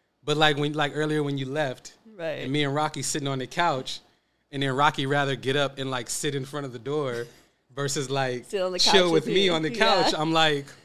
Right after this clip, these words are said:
Speaker 2: You're
Speaker 1: "Come
Speaker 2: like,
Speaker 1: on,
Speaker 2: "Bruh."
Speaker 1: bruh. What's up with that?"
Speaker 2: Dude, I'm everyone's favorite.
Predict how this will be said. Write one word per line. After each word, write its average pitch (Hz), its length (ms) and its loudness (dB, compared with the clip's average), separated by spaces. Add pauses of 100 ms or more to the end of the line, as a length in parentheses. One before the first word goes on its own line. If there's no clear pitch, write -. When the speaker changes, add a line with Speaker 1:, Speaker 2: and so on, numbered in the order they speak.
(600)
Speaker 2:
You're 311 180 -2
Speaker 1:
"Come 330 40 -2
Speaker 2:
like, 415 220 2
Speaker 1:
on, 415 60 2
Speaker 2:
"Bruh." 466 240 2
Speaker 1:
bruh. 254 60 -10 (680)
What's 349 200 -8
up 370 120 -6
with 381 140 -8
that?" 392 320 -6
Speaker 2:
Dude, 165 180 -2
I'm 170 240 -4
everyone's 170 680 -8
favorite. 139 520 -8